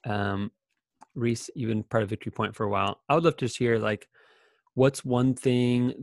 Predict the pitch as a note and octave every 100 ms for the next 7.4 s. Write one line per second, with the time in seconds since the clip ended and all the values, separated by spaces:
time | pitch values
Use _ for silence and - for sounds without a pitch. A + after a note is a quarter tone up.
0 | A2+ A#2 G#2+ G#2 G2+ - _ _ - -
1 | G2+ G2 G#2+ A2 G#2+ G#2 A2+ G#2+ - B2+
2 | G#2+ G#2+ - G#2+ G#2 C#3+ A3 A#2 G#2 F#2+
3 | G2 - _ _ _ - A2+ A2+ - _
4 | _ _ _ _ - A#2+ A2+ C3 A#2+ B2+
5 | A#2 A#2+ A2 G#2 G#2 G#2+ G#2 G2+ - A#2+
6 | G#2+ G2+ G2 - _ _ _ - A2+ G#2
7 | G#2 G#2+ G#2+